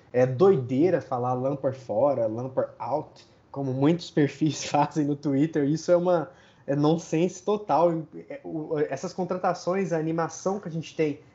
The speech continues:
é muito por conta dele, porque ele tá sendo bancado pelo tio Abra, os jogadores quiseram vir por ele, então ele é o principal ponto focal de,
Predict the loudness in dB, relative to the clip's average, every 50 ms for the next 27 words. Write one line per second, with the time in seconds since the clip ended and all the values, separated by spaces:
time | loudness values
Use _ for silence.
0 | _ _ -4 0 2 4 4 6 6 6 4 4 0 -6 -6 -4 -2 -2 -2 0
1 | -2 -2 2 4 6 6 6 6 4 0 -6 -8 -12 _ _ _ _ _ _ -14
2 | -12 -12 -12 -6 0 2 2 4 2 2 0 0 -2 -2 -2 -4 -2 0 0 -2
3 | -2 -2 -2 -2 -2 -2 -4 -4 -6 -6 -6 -8 -10 -10 -8 -6 -4 -2 0 0
4 | 0 0 2 2 0 0 0 -2 -4 -4 -4 -2 2 2 2 2 2 0 0 -2
5 | -4 -6 -4 -2 -2 -2 -2 -4 -4 -4 -2 -2 0 0 2 2 2 0 0 -4
6 | -8 -10 _ _ _ _ _ _ -14 -10 -2 0 0 2 4 4 4 4 4 4
7 | 4 2 -2 -6 -6 -6 -6 -2 -2 -2 -2 -2 -2 -2 -2 -4 -4 -6 -4 -2
8 | -2 -2 -2 -4 -8